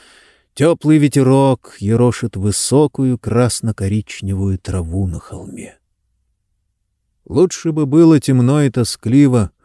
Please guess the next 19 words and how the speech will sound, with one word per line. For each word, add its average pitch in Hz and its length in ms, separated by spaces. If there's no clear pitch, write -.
лучше 120 440
бы 131 120
низкие 127 400
облака 113 600
и 110 100
серый 117 460
сумрак, - 1000
лучше - 540
бы 110 300
густой 117 520
туман. 107 600
Такой 117 460
каплями 113 480
оседает 104 520
на 95 120
мачтах 104 560
кораблей 95 480
в - 200
Порто-Ново, 98 920